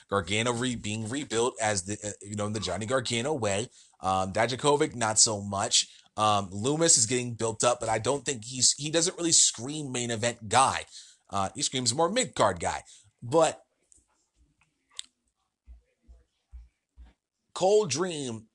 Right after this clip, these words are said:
has the legs now to go into SummerSlam weekend with the N X T Championship on the line for the third time. Dream's gonna eventually win this championship.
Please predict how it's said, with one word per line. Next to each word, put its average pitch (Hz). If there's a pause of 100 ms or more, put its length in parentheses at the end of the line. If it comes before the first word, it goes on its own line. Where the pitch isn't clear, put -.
(140)
has 143
the 127
legs 110
now 107
to 123
go 131
into 135
SummerSlam 120
weekend 104 (540)
with 135
the 131
N 127
X 120
T 123
Championship 113
on 107
the 107
line 113 (640)
for -
the 120
third 123
time. 107 (580)
Dream's 208
gonna 220
eventually 160
win 123
this 117
championship. 90